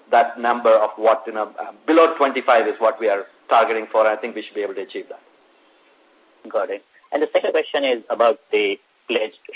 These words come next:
Speaker 2: shares. Um, did you mention that, uh, they are for working capital or it's for loan?
Speaker 1: It is for working capital.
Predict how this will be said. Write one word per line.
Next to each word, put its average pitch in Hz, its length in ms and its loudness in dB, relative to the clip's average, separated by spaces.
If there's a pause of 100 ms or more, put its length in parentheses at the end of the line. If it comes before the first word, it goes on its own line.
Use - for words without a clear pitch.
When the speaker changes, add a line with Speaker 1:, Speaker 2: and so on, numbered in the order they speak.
(100)
Speaker 2:
shares. 101 320 -2 (540)
Um, 98 440 -6 (220)
did 160 120 -4
you 208 120 -6
mention 165 340 -6
that, 147 240 0
uh, 117 320 0
they 117 80 0
are 120 180 0
for 110 160 -2
working 110 320 -8
capital 165 500 -6
or 117 100 -4
it's 107 200 -16
for 113 200 -4
loan? 92 300 -12 (1500)
Speaker 1:
It 175 140 4
is 247 140 4
for 190 120 2
working 165 260 4
capital. 120 340 2